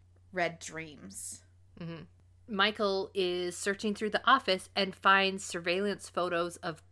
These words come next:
Speaker 2: Courtney. And so they already know that Liz is being surveilled, and now we find out Courtney's being surveilled, and so what's going on? Um,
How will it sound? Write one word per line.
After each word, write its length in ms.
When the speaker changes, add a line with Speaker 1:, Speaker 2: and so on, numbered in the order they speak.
Speaker 2:
Courtney. 640
And 140
so 140
they 160
already 320
know 300
that 260
Liz 320
is 140
being 220
surveilled, 600
and 120
now 400
we 100
find 180
out 140
Courtney's 480
being 380
surveilled, 640
and 160
so 180
what's 300
going 280
on? 420
Um, 580